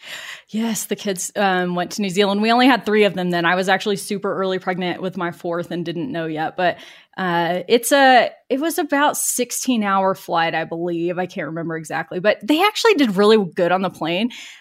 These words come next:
because at that time they didn't have their own iPads or anything. And so they didn't get a lot of screen time. So the <laughs> older ones just were so excited to be able to watch movies and just pick whatever they would watch and not have to agree with anybody else that they just watched movies the whole time and slept, and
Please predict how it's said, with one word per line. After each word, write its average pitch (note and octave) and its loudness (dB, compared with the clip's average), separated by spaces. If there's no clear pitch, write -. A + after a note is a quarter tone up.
because A3+ 0
at G3 4
that A3+ 4
time F#3 0
they F#3+ 0
didn't G3+ 0
have F3+ 2
their E3+ 0
own F3 -2
iPads E3 -2
or G#3+ -4
anything. A#3 -2
And G#3 0
so G3+ -2
they F#3+ -2
didn't F#3 -4
get F#3+ -2
a F3+ 0
lot D#3+ 2
of E3 -6
screen F3 -10
time. B3 -4
So A#3 0
the G3+ 2
<laughs> - -20
older D4 4
ones C4 4
just G3+ -4
were F#3+ 0
so G3 2
excited G3 0
to F3+ -2
be F3+ -2
able F3 2
to F3+ 0
watch E3 0
movies F#3 -4
and F#3+ -2
just F3 -6
pick - -10
whatever F3 -2
they E3 -4
would F3 -2
watch D#3+ -2
and E3+ -8
not E3+ -4
have F#3 -6
to F3 -4
agree E3+ -8
with F3+ -6
anybody E3+ -4
else E3+ -2
that G#3+ 0
they A3+ 2
just A3+ -6
watched F#3 2
movies G3 -2
the G3 -2
whole F#3+ 2
time F#3 0
and E3+ -4
slept, F#3+ -6
and D#3+ -6